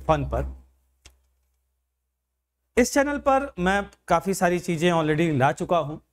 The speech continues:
लेकिन और भी डिमांड जनरेट हुई स्टूडेंट से मेरे, और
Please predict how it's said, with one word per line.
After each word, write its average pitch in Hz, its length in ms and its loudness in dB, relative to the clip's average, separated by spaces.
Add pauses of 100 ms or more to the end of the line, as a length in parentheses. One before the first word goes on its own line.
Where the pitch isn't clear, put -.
(480)
लेकिन 143 380 0 (520)
और 156 280 2
भी 175 180 0
डिमांड 170 420 2
जनरेट 180 360 0
हुई 208 120 0 (220)
स्टूडेंट 170 440 0
से 240 220 -2 (140)
मेरे, 160 300 2 (600)
और 180 320 0